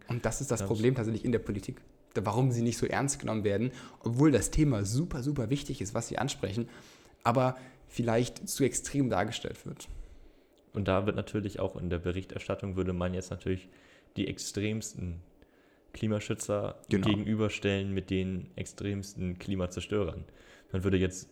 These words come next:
Speaker 2: irgendwie eine Tankstelle oder irgendeinen Ölkonzern dann mit denen vergleichen, anstatt irgendwie so die Mitte zu sehen, wo vielleicht ganz viele zusammenhängen und irgendwie an derselben Stelle, an der, an derselben Sache arbeiten wollen.
Speaker 1: Ja.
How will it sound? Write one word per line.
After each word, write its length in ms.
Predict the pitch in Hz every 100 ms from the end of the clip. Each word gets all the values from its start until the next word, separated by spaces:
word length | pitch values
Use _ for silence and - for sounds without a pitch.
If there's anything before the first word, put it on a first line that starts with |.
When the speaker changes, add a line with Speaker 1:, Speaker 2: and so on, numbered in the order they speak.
| -
Speaker 2:
irgendwie 220 | 95 95
eine 120 | 92
Tankstelle 720 | - 98 104 - 92 87 92
oder 220 | 87 87
irgendeinen 360 | 90 87 90 85
Ölkonzern 640 | 113 - 87 - 82 90
dann 300 | 87 85 90
mit 140 | 90 98
denen 160 | 101
vergleichen, 560 | 92 82 87 - - -
anstatt 280 | 87 - 92
irgendwie 240 | 90 85
so 80 | 85
die 100 | 85
Mitte 280 | 90 90 -
zu 140 | -
sehen, 300 | 87 85 90
wo 80 | 87
vielleicht 300 | 87 90 90
ganz 200 | 90 87
viele 360 | - 92 90 95 - - - - - _ _ _ _ _ _ _ _ _ _ _
zusammenhängen 560 | - 104 107 87 82 82
und 160 | 85
irgendwie 240 | - 82 -
an 80 | 82
derselben 300 | 82 90 87
Stelle, 360 | 82 80 -
an 140 | - 80
der, 120 | 82
an 80 | 82
derselben 280 | 82 82
Sache 240 | 85 90 -
arbeiten 380 | 85 - - 85
wollen. 200 | - - - -
Speaker 1:
Ja. 100 | -